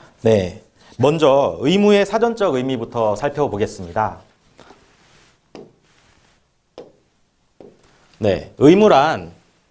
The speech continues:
사전적 정의는 사람으로서 마땅히 해야 하는 일이라고 규정이 되어 있습니다. 규범에 의해서 부과되는 부-,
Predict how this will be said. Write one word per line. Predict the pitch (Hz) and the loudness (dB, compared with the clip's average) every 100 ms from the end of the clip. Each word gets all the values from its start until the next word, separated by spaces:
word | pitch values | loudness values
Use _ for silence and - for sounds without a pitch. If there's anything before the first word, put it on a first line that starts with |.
| _ _ _ _ _ - | _ _ _ _ _ -6
사전적 | - 202 214 208 202 | 0 2 2 0 -2
정의는 | - 120 113 160 101 78 _ _ _ _ | -2 -4 -2 -4 -6 -12 _ _ _ _
사람으로서 | - - 202 214 214 196 175 170 - 190 | -10 0 2 4 2 -2 -2 -2 0 2
마땅히 | 127 208 - 135 151 196 214 220 - _ _ - | 2 0 0 0 0 -2 -4 -6 -16 _ _ -2
해야 | 202 202 180 | 2 4 2
하는 | 151 107 | -2 -4
일이라고 | 123 117 - - 107 104 104 | -4 -6 -10 -10 -6 -4 -6
규정이 | 110 110 104 | -6 -6 -6
되어 | 92 | -8
있습니다. | 85 - 82 78 85 _ _ _ - _ - | -12 -16 -20 -20 -20 _ _ _ -20 _ -2
규범에 | 156 170 208 214 | 2 4 4 4
의해서 | 175 147 139 175 | 2 2 0 -2
부과되는 | 127 139 127 127 202 240 - - | 0 0 2 0 -2 -4 -12 -20
부-, | - 120 | -16 -16